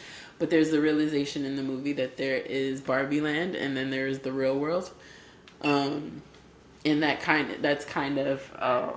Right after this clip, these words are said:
where the story takes its turn. Um, it's not for kids. Like, it's,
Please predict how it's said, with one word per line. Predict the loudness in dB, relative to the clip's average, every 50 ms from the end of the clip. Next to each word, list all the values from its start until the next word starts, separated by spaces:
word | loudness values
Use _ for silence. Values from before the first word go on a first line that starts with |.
| -10 -12 -18 -16 -10
where | -2 2 4 4 4 4
the | 2 -4
story | -6 -2 0 2 2 2 2 0 -2
takes | -2 -2 -4 -4 -4 -4 -6
its | -6 -6 -6 -8 -4
turn. | -2 -2 0 0 -2 -4 -8 -10 -16 -20 -20 -20 -20 -20 -20 -20 -20 -20 -20 -20 -16 -16 -16 -16 -8 -2
Um, | 0 2 2 4 2 2 2 0 -2 -2 -4 -6 -6 -8 -12 -20 -20 -20 -20 -20 -20 -20 -20 -20 -20 -20 -20 -20 -20 -20 -18 -18 -16 -16 -16 -16 -16 -20 -20 -20 -20 -20 -20 -20 -20 -20 -20 -20 -20 -20 -20 -20 -20 -12 -6
it's | -6 -4 -4 -2
not | -2 0 -2 -2 0
for | -2 -2 -2
kids. | 0 0 0 2 0 0 -2 -4 -6 -2 2
Like, | 2 2 2
it's, | 0 -2 -4 -8